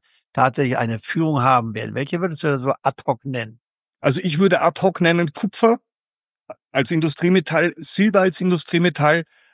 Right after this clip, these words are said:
Speaker 2: Ich bleib weiterhin bei Gold. Gold wird aufgrund der geopolitischen Unsicherheit weiter stark nachgefragt werden und der Tendenzen, dass die brics Staaten eine eigene Währung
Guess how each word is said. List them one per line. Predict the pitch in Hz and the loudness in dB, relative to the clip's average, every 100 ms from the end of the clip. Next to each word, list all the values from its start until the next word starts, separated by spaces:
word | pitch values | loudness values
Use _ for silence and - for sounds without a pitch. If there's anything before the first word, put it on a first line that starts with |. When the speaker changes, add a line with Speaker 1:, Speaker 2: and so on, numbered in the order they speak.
| _ | _
Speaker 2:
Ich | 147 | -10
bleib | - 139 131 | 0 2 4
weiterhin | 147 175 180 | 2 4 2
bei | 143 | 2
Gold. | 127 131 196 - - _ | 2 2 0 -4 -14 _
Gold | 135 151 - | -2 -2 -2
wird | 156 - | -6 -6
aufgrund | 143 139 - 170 160 | -8 -8 0 0 2
der | 143 | 0
geopolitischen | 123 147 147 160 156 - - | 2 2 2 -2 -4 -6 -4
Unsicherheit | 156 156 147 143 135 | -2 -2 2 0 2
weiter | 131 143 156 | 0 0 -2
stark | - 139 135 | -2 -2 0
nachgefragt | 127 156 - - 151 147 | -2 -2 -6 0 0 2
werden | 143 135 180 190 | 2 2 2 0
und | 131 - | -2 0
der | 135 | 0
Tendenzen, | 127 139 139 151 - 151 | 2 2 2 0 0 0
dass | 139 | 0
die | 151 | -2
brics | 117 156 - | -2 -4 -2
Staaten | - 131 - 139 | 0 0 0 -4
eine | - 127 | 0 0
eigene | 123 135 147 | 0 0 0
Währung | 143 143 170 | 2 2 2